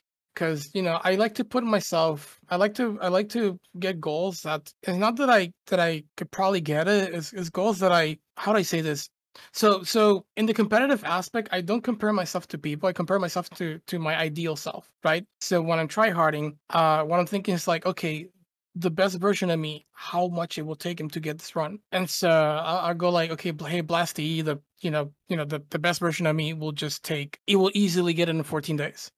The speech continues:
And that's something that I just, that I just said myself, but it's not something that I fully think like, "Oh, I can really get that." So anyways, I, I, I got into, I got into it and I was like, "Oh, damn, I don't even know how I'm, how I'm going to do this." And, and like I said, the, the, the run ended up in eight hours.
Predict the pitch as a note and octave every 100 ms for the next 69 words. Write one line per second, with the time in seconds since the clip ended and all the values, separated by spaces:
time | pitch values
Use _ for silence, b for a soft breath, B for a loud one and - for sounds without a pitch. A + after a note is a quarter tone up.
0 | - F#3 G3 B3 G#3 F3 E3+ D#3 D#3+ C#3
1 | - _ - E3 D#3 D#3+ D3+ D3 - _
2 | - - E3 F3 G3 A#3+ B3 G#3+ - D#3+
3 | F3+ F#3+ A3 G3 E3+ D#3 C#3+ D3 E3+ E3+
4 | D3+ D#3 D3+ D3 D#3+ C#3+ D3 D3 C#3+ D3+
5 | D3 D3 C#3+ _ _ _ D#3+ D3 - C#3+
6 | - _ - G3 E3 G#3+ F3 D#3 F3+ G3+
7 | F#3 E3+ E3 E3+ G3 G#3+ A3 G3 F3+ E3
8 | F3 G3+ G#3 F#3 E3 D3 D#3+ D#3+ D#3+ D3+
9 | F3 E3 D3 E3 C#3+ D#3 G3 G3 F3 E3
10 | D3 D#3 D#3 D#3 D3 D3 - E3 E3 D#3+
11 | - D3 G#3 D#3+ D3 C3+ - _ E3 D#3
12 | D3 D3 D3 C#3 D3+ D3+ E3 G#3 F3+ D#3
13 | D3 D3+ D3 D3 D#3 G3 F#3 F#3+ F#3 F3+
14 | E3 D#3+ D3+ - D#3+ F3+ F#3+ D#3 C#3+ C#3+
15 | -